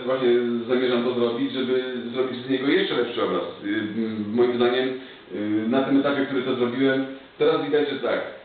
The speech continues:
tutaj jest, jest fajna zabawa tym kolorem, ale są miejsca surowe, y, przy okazji przydałoby się gdzieś tam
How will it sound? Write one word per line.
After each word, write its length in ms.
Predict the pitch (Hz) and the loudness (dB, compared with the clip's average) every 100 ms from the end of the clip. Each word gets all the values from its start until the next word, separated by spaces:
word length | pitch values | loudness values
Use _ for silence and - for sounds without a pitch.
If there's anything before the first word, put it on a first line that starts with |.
| - | -8
tutaj 300 | 143 156 139 | 0 2 2
jest, 480 | 120 - 127 127 | 0 -4 -6 -2
jest 140 | 135 135 | -2 0
fajna 220 | 139 135 | 2 2
zabawa 340 | 135 143 135 | 2 0 0
tym 180 | 135 131 | 0 -2
kolorem, 380 | 143 170 151 139 | 0 2 2 2
ale 420 | 127 135 135 135 131 131 131 | 2 2 2 2 0 -4 -6
są 140 | 143 135 | -2 2
miejsca 320 | 143 139 127 127 | 4 4 -2 -4
surowe, 440 | 131 135 131 127 | 0 0 4 4
y, 60 | 123 127 120 117 117 117 110 - - | 4 0 -2 -2 -2 -4 -10 -16 -14
przy 160 | - 123 | -2 0
okazji 300 | 139 131 - | 2 0 -2
przydałoby 420 | 127 131 131 139 | 0 2 2 0
się 120 | 123 | -4
gdzieś 220 | 117 127 | -6 -6
tam 200 | 131 123 | 0 0